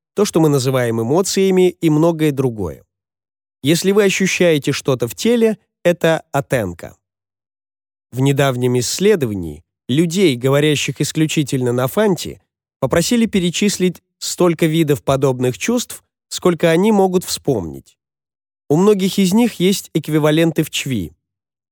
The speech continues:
Участники перечислили шестнадцать чувств, которые мы бы отнесли к эмоциям. Большинство из них так или иначе связаны с телом. Обычно,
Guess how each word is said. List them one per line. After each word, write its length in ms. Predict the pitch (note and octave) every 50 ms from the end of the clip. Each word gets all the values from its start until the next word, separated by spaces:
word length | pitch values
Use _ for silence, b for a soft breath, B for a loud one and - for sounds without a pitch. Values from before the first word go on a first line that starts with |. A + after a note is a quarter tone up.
| _ _ _ _ _ -
Участники 580 | C#3 B2 - D#3 D3 C#3+ - - C#3 A#2 C#3
перечислили 760 | B2 - C#3+ C3+ C3+ - - D3 C3 - - C3+ C3 B2+ C3 B2
шестнадцать 600 | - - C3+ - - C#3 B2+ A#2 - - A#2 A2
чувств, 440 | - - G3+ A#3 - - - - _ _ _ _ _ -
которые 380 | D3 D3+ - G3+ G#3+ G3+ G3
мы 160 | F3+ F3 F3+ F3
бы 160 | F3 F3+ F3
отнесли 440 | E3+ - E3 D3+ C#3 - D3 D3 C3
к 100 | - D3
эмоциям. 600 | D3 C#3 B2 A2 G2 - - - G#1+ G1+ F#2+ _ _ _ _ _ _ _ _ _ _ _ _ _ _
Большинство 600 | - B2 B2+ - - D3 C#3+ - - D#3+ E3 E3
из 180 | D3+ C#3 A#2+ A2+
них 280 | C3 C#3+ D#3+ F3+ -
так 240 | - - D3 C3+ - B2+
или 160 | B2 A#2+ A2+
иначе 360 | A2 B2 D3 D#3+ - - F3+
связаны 480 | E3+ - C3+ C3+ C3+ C3 B2 C#3 D3 D3
с 120 | - -
телом. 440 | - - F#3 D#3 A#2 E2 C#2 C2 _ _ _ _ _ _ _ _ _ _ _ _ _ _ _ _ _ _ _ _ _ -
Обычно, 640 | - C3+ C3+ D3 A3 B3 G#3 - - - A#2+ F2 D2+